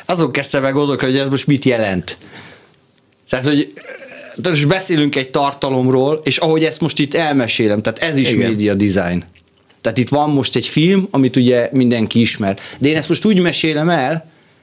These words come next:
Speaker 1: hogy egy üres moziba megnézem, hogy meghal az egyik legnagyobb hős, aki eddig elpusztíthatatlan volt. És ezzel már én is adok egy plusz gellert az egész dolognak. Nem csak azt mesélem el neked,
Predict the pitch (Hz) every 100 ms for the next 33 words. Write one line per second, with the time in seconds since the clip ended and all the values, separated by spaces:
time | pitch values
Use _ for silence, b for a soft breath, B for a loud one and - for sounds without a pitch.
0 | b b b - 135 147 143 208 180 143
1 | - 139 131 135 131 151 151 131 120 120
2 | 123 123 120 131 - 123 110 110 117 107
3 | 104 110 107 104 101 - 120 120 - 127
4 | 120 117 123 117 - 104 - 101 104 95
5 | 95 98 92 92 90 82 - _ _ B
6 | B B B B B B B - - 151
7 | 135 147 143 143 143 165 147 113 - 113
8 | - - 120 113 101 - - - 107 98
9 | 90 - - _ _ _ _ _ _ _
10 | 143 120 - - - - _ _ _ _
11 | _ _ _ _ _ _ _ _ _ _
12 | _ - 110 110 98 104 92 - 101 101
13 | 95 92 - 110 107 98 95 90 139 127
14 | 110 104 - 101 - 101 98 95 95 95
15 | 101 92